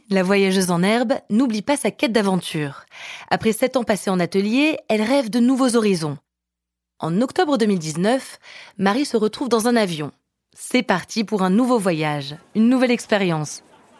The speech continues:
Direction Hong Kong. Sa nouvelle mission,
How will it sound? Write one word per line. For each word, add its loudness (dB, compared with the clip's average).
Direction 0
Hong 0
Kong. -6
Sa -2
nouvelle 4
mission, -2